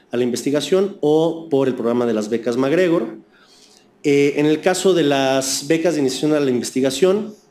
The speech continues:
se han dado hasta el día de hoy, a partir de dos mil trece, ciento cincuenta y tres becas.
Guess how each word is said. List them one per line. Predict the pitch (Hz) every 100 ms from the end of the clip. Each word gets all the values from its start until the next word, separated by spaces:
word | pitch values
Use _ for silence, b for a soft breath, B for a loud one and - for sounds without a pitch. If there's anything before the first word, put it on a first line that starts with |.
| _ _ _ -
se | - 151
han | 151
dado | 151 147
hasta | 139 - 120
el | 120 127
día | 151
de | 143
hoy, | 139 175 - -
a | 113
partir | 120 123 135
de | 131
dos | 120
mil | 127
trece, | 127 139 147
ciento | 147 - 143 135
cincuenta | - 120 113 107
y | 110
tres | 117 123 131
becas. | 165 165 247 -